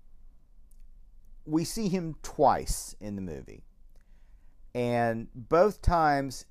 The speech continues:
he comes off like a bit of a moron.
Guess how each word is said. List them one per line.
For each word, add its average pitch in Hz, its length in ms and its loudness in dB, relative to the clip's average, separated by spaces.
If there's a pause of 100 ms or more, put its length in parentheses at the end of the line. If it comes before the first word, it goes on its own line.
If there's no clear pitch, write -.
(120)
he 127 520 -6
comes 185 340 -4
off 160 260 2
like 135 240 0
a 98 80 0
bit 180 640 4
of 160 300 6
a 156 140 4
moron. 71 760 -4